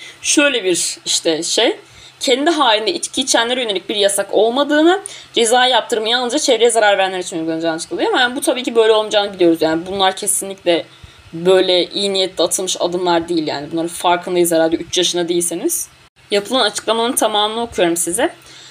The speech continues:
"Vatandaşı rahatsız edecek parklarda çocukların olduğu ortamda alkol tüketmek tabii ki hoş karşılanmıyor ama bu uygulama şikayet ve ho-, sarhoşluktan dolayı çevreye zarar vermeye yönelik yapılacak."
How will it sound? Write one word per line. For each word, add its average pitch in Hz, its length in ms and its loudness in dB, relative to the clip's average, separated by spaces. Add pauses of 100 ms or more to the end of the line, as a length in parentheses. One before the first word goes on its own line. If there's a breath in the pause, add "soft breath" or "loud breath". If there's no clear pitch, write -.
(280 loud breath)
"Vatandaşı 269 580 2
rahatsız 269 380 2
edecek 269 440 -2
parklarda 220 560 2
çocukların 233 480 0
olduğu 226 300 2
ortamda 196 360 2
alkol 190 300 4
tüketmek 254 560 -2
tabii 254 300 0
ki 233 120 -8
hoş 240 220 -4
karşılanmıyor 220 680 0
ama 285 200 4
bu 262 100 -2
uygulama 240 400 0
şikayet 254 420 0
ve 277 60 2
ho-, 240 220 -2
sarhoşluktan 214 760 -2
dolayı 233 220 2
çevreye 220 360 0
zarar 208 320 2
vermeye 196 320 0
yönelik 170 280 -4
yapılacak." 151 440 -4